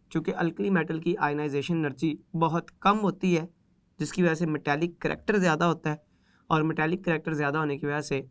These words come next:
इलेक्ट्रोपॉजिटिविटी ज़्यादा होती है, जिसकी वजह से ये बहुत जल्दी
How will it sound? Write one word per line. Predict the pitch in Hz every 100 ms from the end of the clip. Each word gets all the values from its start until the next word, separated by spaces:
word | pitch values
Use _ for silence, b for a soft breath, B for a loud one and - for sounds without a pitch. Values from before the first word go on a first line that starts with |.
| -
इलेक्ट्रोपॉजिटिविटी | 156 156 165 156 156 - 170 165 156 - 143
ज़्यादा | 131 139 143 160
होती | 147 - 156
है, | 135 127 _ _ 147
जिसकी | 151 175
वजह | 151 147
से | 147 151
ये | 147 127
बहुत | 127 156 180 147
जल्दी | 151 147 170